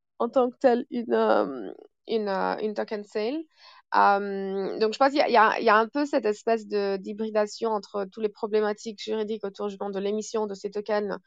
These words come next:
euh, et les N F T qui d'une certaine façon échappent à tout ce qui est donc le securities law parce que c'est des œuvres uniques, parce que, euh,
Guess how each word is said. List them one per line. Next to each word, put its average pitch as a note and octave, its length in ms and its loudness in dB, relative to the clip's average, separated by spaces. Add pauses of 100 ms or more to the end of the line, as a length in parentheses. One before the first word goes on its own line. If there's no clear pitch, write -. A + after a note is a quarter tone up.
(360)
euh, F#3 920 6 (200)
et G#3+ 360 4
les G3 400 -4
N G#3+ 160 2
F G3 60 -6
T A#3+ 160 -2
qui G#3 200 -12
d'une G3 160 -6
certaine G#3 280 -6
façon G#3 380 -4
échappent A#3 320 2 (500)
à G#3 120 2
tout G#3+ 160 -10
ce G#3 100 -12
qui A3+ 160 0
est G#3+ 60 6
donc F#3+ 260 -6
le F#3+ 240 0
securities A3 640 -6
law G#3+ 280 0 (400)
parce G#3 240 2
que A3 300 2 (160)
c'est - 360 -2
des F#3 420 -2
œuvres G3 380 -2
uniques, A3+ 520 -6 (280)
parce G3+ 240 -6
que, G3+ 500 -2
euh, F3 1000 -2